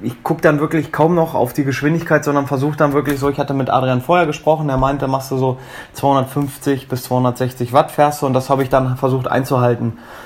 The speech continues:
Ob's, also ob's jetzt bergauf ist oder bergab, dass ich dann ungefähr immer so in dieser Range liege. Und das hat mir, glaub ich, auch ganz gut geklappt. Also das hat auch ganz gut geklappt, weil so nach Geschwindigkeit fahren,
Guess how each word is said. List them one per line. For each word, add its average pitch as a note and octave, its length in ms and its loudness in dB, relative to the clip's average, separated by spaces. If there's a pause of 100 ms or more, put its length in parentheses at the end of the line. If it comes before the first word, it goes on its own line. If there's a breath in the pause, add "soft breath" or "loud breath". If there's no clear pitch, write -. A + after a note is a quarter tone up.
(180 loud breath)
Ob's, - 600 -6
also B2 220 4 (220)
ob's - 160 -2
jetzt B2+ 220 -2
bergauf C3 420 2
ist D3+ 240 0
oder B2+ 320 4
bergab, A#2+ 440 2
dass C3+ 160 -2
ich B2+ 100 -4
dann C3+ 180 0
ungefähr C3 480 0
immer C3 240 0
so B2+ 380 2 (360 loud breath)
in C3+ 120 -2
dieser B2+ 260 6
Range C3 300 2
liege. E3 320 2 (720)
Und C3 80 -4
das B2+ 100 -2
hat C3+ 100 0
mir, C#3+ 80 0
glaub C#3 200 4
ich, C#3+ 80 0
auch B2+ 100 0
ganz C3 220 -2
gut C3 140 -2
geklappt. B2+ 380 -2
Also B2 200 2
das B2+ 100 0
hat C#3+ 140 0
auch A#2+ 120 0
ganz C3 220 0
gut B2 140 -4
geklappt, B2 400 -2
weil B2 160 2
so B2+ 100 0
nach C3 180 2
Geschwindigkeit E3+ 580 0
fahren, D#3+ 380 2